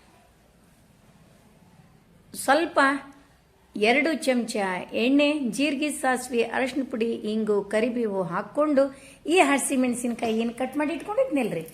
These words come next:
ಹಸಿ ಮೆಣಸಿನ್ಕಾಯಿ ಹಾಕಿ ಒಗ್ಗರಣೆ ಹಾಕ್ತೀನಿ. ನೀವು ಸ್ವಲ್ಪ ಮಾಡಿ ನೋಡ್ರಿ.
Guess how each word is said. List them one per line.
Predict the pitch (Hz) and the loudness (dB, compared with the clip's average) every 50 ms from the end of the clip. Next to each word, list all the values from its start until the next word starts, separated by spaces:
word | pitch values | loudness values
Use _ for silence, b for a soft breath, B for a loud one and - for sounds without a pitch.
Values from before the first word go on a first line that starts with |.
| B B B B B - | B B B B B -4
ಹಸಿ | 254 269 - 392 | -4 -2 0 0
ಮೆಣಸಿನ್ಕಾಯಿ | 370 330 277 262 - 262 254 240 247 214 | 2 2 0 0 0 -2 -2 -2 -2 -2
ಹಾಕಿ | 214 214 214 - 226 | -2 -4 -6 -6 -8
ಒಗ್ಗರಣೆ | 180 190 190 190 226 240 240 247 247 | -10 -6 -2 0 0 2 2 2 0
ಹಾಕ್ತೀನಿ. | 247 247 - 269 262 269 | -2 -2 -2 -2 0 2
ನೀವು | 269 277 302 392 403 339 285 | 2 2 2 2 2 0 0
ಸ್ವಲ್ಪ | 285 - - 202 214 262 285 - 415 381 | 0 0 0 2 2 2 2 0 -2 0
ಮಾಡಿ | 359 330 302 285 294 | 2 4 4 4 2
ನೋಡ್ರಿ. | 269 254 262 262 214 196 | 2 0 0 0 0 -2